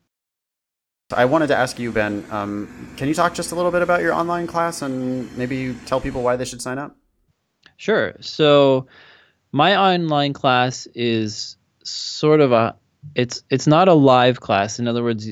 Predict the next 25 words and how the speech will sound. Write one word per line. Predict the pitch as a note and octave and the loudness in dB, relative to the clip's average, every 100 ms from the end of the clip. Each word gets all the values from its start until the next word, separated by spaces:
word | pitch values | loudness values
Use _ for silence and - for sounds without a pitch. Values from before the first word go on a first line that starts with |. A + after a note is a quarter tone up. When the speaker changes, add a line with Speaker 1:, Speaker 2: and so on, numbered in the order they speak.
| - - | -12 -6
Speaker 2:
when | A#2+ | -2
you | A#2+ B2 | 2 2
watch | A#2 A#2 C3 C3 B2+ | 4 6 4 4 2
it | A#2 | 2
online, | - A2+ A2 G#2+ G#2 G#2 | 4 2 4 2 2 2
you're | G#2 | 0
not | G#2+ A2+ A2 | 0 0 0
actually | - G#2+ - - G#2+ G#2+ G2+ G2 G2 - - - - - - | -2 -6 -8 -10 -2 0 0 -2 -6 -16 -18 -18 -20 -14 2
watching | A2 A#2 A#2 A#2+ | 4 4 4 4
it | A2 - | 4 2
as | B2 B2 | 2 2
it | A2+ G#2 | 0 -2
happens, | - G#2+ - F2+ E2 | -2 -2 -4 -8 -10
but | - B2+ B2 - _ - | -2 0 0 -4 _ -6
it's | C#3+ C#3+ - _ _ _ - | -6 -6 -18 _ _ _ -4
almost | D#3 E3+ C3 G#2+ - | 0 2 0 -2 -2
live | F2+ D#2+ F2+ - | -2 -2 -4 -2
because | B2 A#2 C3 B2+ A#2 A2+ _ - | -2 2 4 4 2 -6 _ -2
I | B2 A#2+ B2 A#2 | 2 4 2 2
record | A2 A#2 - D#3 D3+ D#3 D3 - | -2 -4 0 4 4 4 0 -4
the | B2+ B2 | -2 2
lessons | A#2 A#2 B2 A#2+ A#2+ A#2 | 2 0 -2 0 -2 -4
the | - A2 A#2 | -6 0 2
night | A2+ C3 C#3+ | 4 2 2
before | A#2+ A2+ G#2+ G#2 A#2+ | -2 2 4 6 2